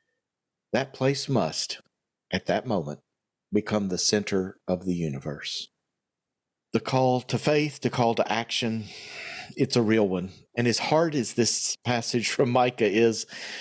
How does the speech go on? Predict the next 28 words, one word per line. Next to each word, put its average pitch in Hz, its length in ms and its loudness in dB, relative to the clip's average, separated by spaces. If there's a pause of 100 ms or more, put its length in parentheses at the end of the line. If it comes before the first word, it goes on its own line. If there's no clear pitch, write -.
(160)
to 131 120 2
read 127 400 4
and 113 140 0
truly 202 580 6
try 135 340 0
to 120 100 0
grapple 101 520 0
with, 78 480 -4 (880)
it 139 220 0
does 156 340 4
call 135 440 2
us 107 500 0 (720)
to 135 400 6
a 117 80 2
world 120 500 4
that 101 220 -2
can 113 600 0
be 95 360 0
better, - 400 -4 (760)
to 120 160 4
a 107 60 6
way 123 380 4
of 104 140 -2
living 117 380 2
together 92 680 -2 (380)
that 110 160 -2
can 104 140 -4
be 104 340 2